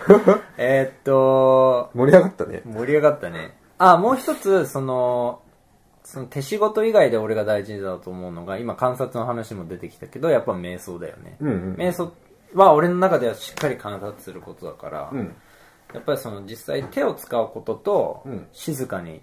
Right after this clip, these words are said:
Speaker 2: 観察する。
Speaker 1: うんうんうん。
Speaker 2: この二つは、やっぱ本当にみんなより生活に取り入れたら、
Speaker 1: うん。
Speaker 2: いいなと思うし、自分ももっとどんどんどんどん、
Speaker 1: うん。
Speaker 2: 実践できればなって思う。
Speaker 1: うんうんうん。そうだね。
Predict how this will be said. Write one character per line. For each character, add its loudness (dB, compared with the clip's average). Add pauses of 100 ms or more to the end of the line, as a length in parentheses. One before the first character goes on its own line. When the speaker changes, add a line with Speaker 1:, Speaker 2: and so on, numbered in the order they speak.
(120)
Speaker 2:
観 -8
察 -12
す -18
る。 -14 (100)
Speaker 1:
う -14
ん -12
う -8
ん -8
う -14
ん。 -18
Speaker 2:
こ -10
の -6
二 -2
つ -6
は、 2
や -12
っ -18
ぱ -6
本 -10
当 -6
に -10
み -8
ん -4
な -2
よ -8
り -6
生 -8
活 -12
に -16
取 -10
り -6
入 -8
れ -12
た -10
ら、 -8 (120)
Speaker 1:
う -16
ん。 -10 (480)
Speaker 2:
い -10
い -10
な -8
と -12
思 -12
う -18
し、 -16
自 -16
分 -10
も -12
も -10
っ -12 (100)
と -20
ど -12
ん -14
ど -14
ん -18
ど -16
ん -20
ど -16
ん、 -20 (760)
Speaker 1:
う -14
ん。 -12 (160)
Speaker 2:
実 -8
践 -8
で -10
き -10
れ -8
ば -12
な -12
っ -16
て -20
思 -14
う。 -12
Speaker 1:
う -12
ん -12
う -12
ん -12
う -12
ん。 -16 (1160)
そ -12
う -14
だ -20
ね。 -20